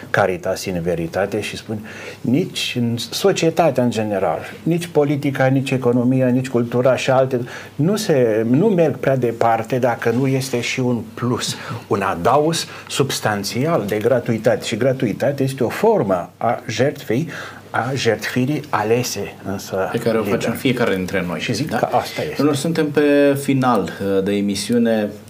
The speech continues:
Speaker 2: Este ultima intervenție, domnul Ciobanu. Spuneți-ne câteva cuvinte despre jertfa de mulțumire.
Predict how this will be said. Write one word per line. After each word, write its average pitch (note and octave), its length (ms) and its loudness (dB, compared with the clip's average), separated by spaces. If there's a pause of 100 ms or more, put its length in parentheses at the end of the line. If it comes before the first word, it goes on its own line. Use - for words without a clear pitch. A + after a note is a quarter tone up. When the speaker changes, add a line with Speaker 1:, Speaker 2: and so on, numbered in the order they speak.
(300)
Speaker 2:
Este A2 300 0
ultima A2+ 340 0
intervenție, G2+ 540 -2
domnul F#2 200 -2
Ciobanu. G#2 380 -2
Spuneți-ne G#2 640 -4
câteva G#2 320 -2
cuvinte G#2+ 360 -2
despre G#2 440 0
jertfa A2+ 340 -2
de G#2 220 0
mulțumire. G2 760 -2